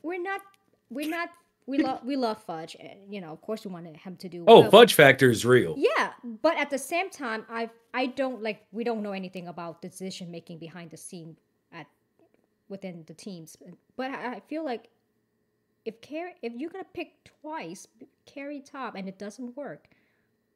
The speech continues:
Speaker 1: put on a tank duty. I, I mean, it doesn't sound great. It doesn't sound nice. But at the same time, you have to care, you have to put yourself as a meatball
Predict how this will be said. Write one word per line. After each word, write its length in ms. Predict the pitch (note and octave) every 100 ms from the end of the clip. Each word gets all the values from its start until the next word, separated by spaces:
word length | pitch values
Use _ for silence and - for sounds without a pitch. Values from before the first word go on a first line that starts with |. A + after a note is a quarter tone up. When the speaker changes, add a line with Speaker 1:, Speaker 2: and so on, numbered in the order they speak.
| _ _ _ _
Speaker 1:
put 220 | - G#3+ A3+
on 140 | A#3
a 40 |
tank 360 | A#3+ C4+ B3+ B3
duty. 360 | C#4 D4 E3+ -
I, 200 | F#3+ G#3 G#3
I 100 | G3+
mean, 220 | G3 F#3
it 160 | F3+ -
doesn't 280 | A3 B3
sound 280 | A#3+ G3 F3+
great. 180 | F3+ F3
It 100 | F#3+
doesn't 240 | G3 C#4
sound 280 | C4+ A3 F3+
nice. 240 | E3 F#3+ - _
But 140 | A3+ G#3+
at 100 | G3
the 80 | F#3+
same 260 | A3+ F#3
time, 460 | E3 C4 C#4 F3 E3+ _ _ _ _ _ _ _ _ -
you 160 | G#3
have 240 | G#3 C4+ C4+
to 120 | C4 -
care, 300 | - A#3+ A3+ -
you 140 | A3+
have 140 | B3+
to 80 | B3
put 280 | - B3+ A#3+
yourself 360 | G#3 - A3+ G3
as 160 | F#3+
a 40 | F#3
meatball 760 | D#3+ C4 D#4 _ F3+ E3+ G3+